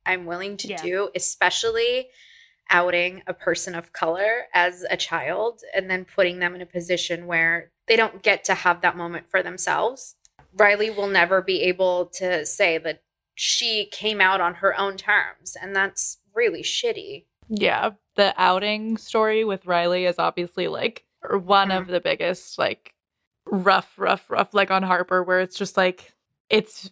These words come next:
Speaker 3: very, very difficult for that to be redeemable. Like I was saying to Lee before, I also was trying to be a bit more kind towards Harper as
Speaker 1: Mm-hmm.
Speaker 3: well in my <laughs> second, in my second rewatch.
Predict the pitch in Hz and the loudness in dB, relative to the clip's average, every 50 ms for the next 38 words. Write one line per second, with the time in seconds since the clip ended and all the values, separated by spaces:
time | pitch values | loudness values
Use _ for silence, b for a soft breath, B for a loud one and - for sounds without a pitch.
0 | _ _ 180 180 214 208 202 196 196 190 185 185 190 185 185 180 185 185 - 185 | _ _ 0 2 4 4 4 2 0 0 0 2 2 2 2 0 -2 -6 -8 -4
1 | - 175 - - - 190 180 190 185 - 180 185 180 175 180 170 180 180 175 175 | -6 -6 -6 -4 -2 -2 -2 -2 -2 -2 -4 -4 -2 -4 -4 -6 -6 -8 -6 -6
2 | 165 170 170 165 170 175 180 175 _ - - 240 240 240 240 247 240 233 - - | -2 -2 -2 0 0 -2 -4 -4 _ 0 2 4 4 4 2 0 0 0 0 0
3 | 220 214 202 - 208 185 180 190 190 180 180 175 - - 185 175 175 175 175 175 | 0 0 0 -2 -4 -4 -4 -4 -4 -4 -6 -6 -2 0 2 2 2 2 0 -2
4 | 180 _ _ _ - 220 214 - - - - 240 277 269 - 262 226 220 214 196 | -6 _ _ _ 2 2 2 2 4 4 4 4 4 2 0 0 2 2 2 2
5 | 202 190 190 185 - - - 208 196 190 190 190 190 - - 202 185 185 - 190 | 0 0 0 -4 -6 -4 0 2 2 2 2 -2 -4 -4 -4 -4 -4 -4 -2 -2
6 | 190 190 190 190 190 185 - - 185 185 185 185 180 180 180 180 185 185 - _ | 0 0 2 2 0 0 0 -2 -2 0 2 2 2 2 0 -2 -2 -4 -8 _
7 | _ _ _ _ _ - - - - 254 247 240 226 208 196 185 185 180 - - | _ _ _ _ _ -12 -8 0 4 4 4 4 4 0 -4 -6 -6 -6 -8 -10
8 | _ - - - 208 196 190 - - 208 196 208 208 202 196 185 190 185 180 175 | _ -10 -4 0 0 0 0 2 2 2 2 2 2 2 2 2 2 0 0 2
9 | 175 175 175 220 269 262 254 262 269 302 294 - 349 330 - - 339 359 359 _ | 4 4 4 4 2 0 0 0 0 0 0 0 0 0 2 2 2 0 0 _
10 | _ _ _ - 269 269 277 294 320 - - 320 311 - 302 285 302 302 311 311 | _ _ _ 0 0 2 2 0 0 0 -2 -2 0 0 -2 -2 -2 -2 0 2
11 | 311 320 330 330 - - - | 2 2 0 -2 -4 -6 -6